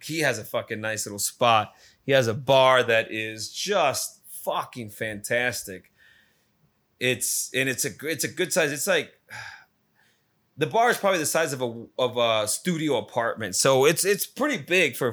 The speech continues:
a fucking bar. He has a few T Vs in there. He has a pool table in there. He has ping pong table,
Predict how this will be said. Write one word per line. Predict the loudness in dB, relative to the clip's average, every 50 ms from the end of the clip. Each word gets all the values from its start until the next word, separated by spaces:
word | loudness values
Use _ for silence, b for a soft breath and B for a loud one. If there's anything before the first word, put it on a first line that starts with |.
| -2 -2
a | -2 -2
fucking | -2 0 -2 -2 -2 -2 -6 -6
bar. | -2 0 2 2 4 4
He | 4 4
has | 4 4 2 0 -2 -8 b b b b b b b b b b b
a | -12 -12
few | -8 -4 -2 -2 -2
T | -2 -2 -4 -4
Vs | -6 -6 -8 -6 -4 -2
in | -2 -2 -2
there. | -2 -2 0 0 0
He | 0 0
has | 0 -2 -4
a |
pool | -10 -4 -2 -2 -2
table | 0 0 -2 -2 -2 -4 -4 -4 -4
in | -4 -4
there. | -4 -2 -2 0 -2 -2
He | -2 -2
has | -2 -2 -4 -6 -6
ping | -6 -6 -6 -6 -4
pong | -2 -2 -2 -2 -4 -4
table, | -2 -2 -2 -2 -2 -6 -6 -6 -4 -4 -6 -8